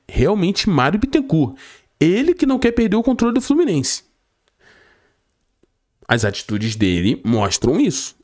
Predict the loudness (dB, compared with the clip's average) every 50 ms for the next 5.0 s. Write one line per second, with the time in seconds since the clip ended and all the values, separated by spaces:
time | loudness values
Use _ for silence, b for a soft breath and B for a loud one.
0 | _ _ -2 0 2 2 2 2 2 2 0 0 0 0 0 2 0 0 0 0
1 | -2 -2 0 -2 -2 0 0 -2 -2 -2 -4 -4 -4 -6 -12 -20 _ _ _ _
2 | _ _ _ 0 0 0 0 0 0 2 2 2 0 0 0 0 0 0 0 2
3 | 0 0 0 0 0 2 2 0 0 0 -2 -2 0 0 0 0 0 0 -2 -2
4 | 0 0 0 0 0 2 0 0 0 0 0 0 2 2 2 0 0 -2 -4 -6